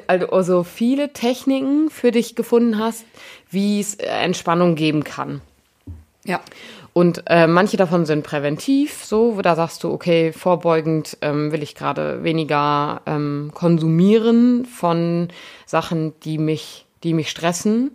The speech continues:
Speaker 1: Und ich mu-, komm-,
Speaker 2: Ja.
Speaker 1: komme gar nicht in diesen Punkt, wo ich denke, ich brauche jetzt eine akute Entspannungstechnik, weil, äh, ich direkt Stress vorbeuge. Und das ist, glaub ich,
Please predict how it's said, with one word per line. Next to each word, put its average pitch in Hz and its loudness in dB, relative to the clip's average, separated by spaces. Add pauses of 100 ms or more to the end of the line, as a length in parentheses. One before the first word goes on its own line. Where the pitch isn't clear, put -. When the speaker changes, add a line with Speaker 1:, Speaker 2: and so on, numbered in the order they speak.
(200)
Speaker 1:
Und - -2
ich - -2
mu-, 185 4
komm-, 196 2
Speaker 2:
Ja. - -8
Speaker 1:
komme 196 2
gar 170 4
nicht 175 -2
in 175 0
diesen 165 -2
Punkt, 196 0 (420)
wo 175 2
ich 175 -2
denke, 170 2
ich 151 -6
brauche 165 2
jetzt 160 0
eine 160 2
akute 180 -2
Entspannungstechnik, 160 0 (320)
weil, 143 2
äh, 135 0
ich - -4
direkt 139 -2
Stress 143 -4
vorbeuge. 135 0
Und - -2
das 143 -2
ist, 139 -10
glaub 135 0
ich, - -12